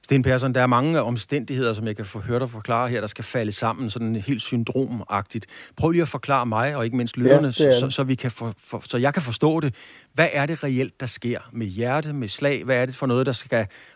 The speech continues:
Speaker 1: ramme hinanden, for det går galt?
Speaker 2: Ja. Et,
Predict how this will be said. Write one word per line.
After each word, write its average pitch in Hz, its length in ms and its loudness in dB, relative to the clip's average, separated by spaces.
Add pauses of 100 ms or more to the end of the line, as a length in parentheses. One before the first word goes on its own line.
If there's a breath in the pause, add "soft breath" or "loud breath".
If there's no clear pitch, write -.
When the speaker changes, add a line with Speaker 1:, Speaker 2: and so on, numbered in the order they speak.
Speaker 1:
ramme 113 300 2
hinanden, 117 400 0
for 113 140 2
det 110 120 0
går 107 120 0
galt? - 440 -10 (2250)
Speaker 2:
Ja. 127 140 10 (2250 loud breath)
Et, 151 240 4